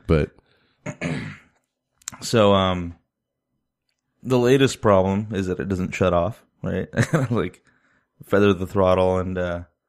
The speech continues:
Speaker 2: hope that if I turn the ignition key back far enough, it'll shut off. Well, on the way over here, um,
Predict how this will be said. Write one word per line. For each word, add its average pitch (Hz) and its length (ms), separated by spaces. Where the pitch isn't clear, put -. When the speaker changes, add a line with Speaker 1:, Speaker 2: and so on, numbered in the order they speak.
Speaker 2:
hope 107 340
that 98 280
if 95 100
I 95 60
turn 98 300
the 90 160
ignition 101 420
key 98 180
back 98 240
far 101 160
enough, 107 200
it'll 98 120
shut 95 220
off. 101 280
Well, 98 460
on 104 200
the 101 60
way 104 160
over 156 180
here, 101 320
um, 90 560